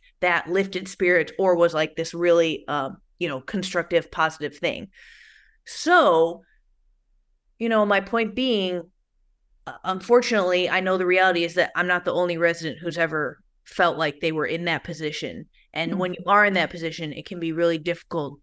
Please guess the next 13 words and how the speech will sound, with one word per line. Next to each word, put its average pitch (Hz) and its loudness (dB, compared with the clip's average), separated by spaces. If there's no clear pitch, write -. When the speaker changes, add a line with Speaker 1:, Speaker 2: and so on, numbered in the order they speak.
Speaker 1:
to 180 -12
see 156 -6
a 160 -4
way 147 -2
out 151 0
or 170 2
a 170 0
way 165 -2
beyond 143 -4
it. - -16
Speaker 2:
Yeah. 170 2
And 233 4
I, 233 2